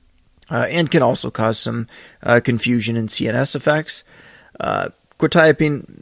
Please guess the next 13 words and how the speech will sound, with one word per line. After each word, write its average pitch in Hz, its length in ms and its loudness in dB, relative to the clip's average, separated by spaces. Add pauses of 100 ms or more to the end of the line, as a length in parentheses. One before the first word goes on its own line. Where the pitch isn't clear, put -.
(120)
not 139 380 -2 (200)
crazy 131 400 4
high 123 220 4
on 123 120 0
the 120 80 -2
list 123 300 -2
as - 100 -6
far 123 200 0
as 117 80 -2
anticholinergic 120 920 -4
effects - 420 -4
go, 139 320 2 (320)
uh, 104 260 -4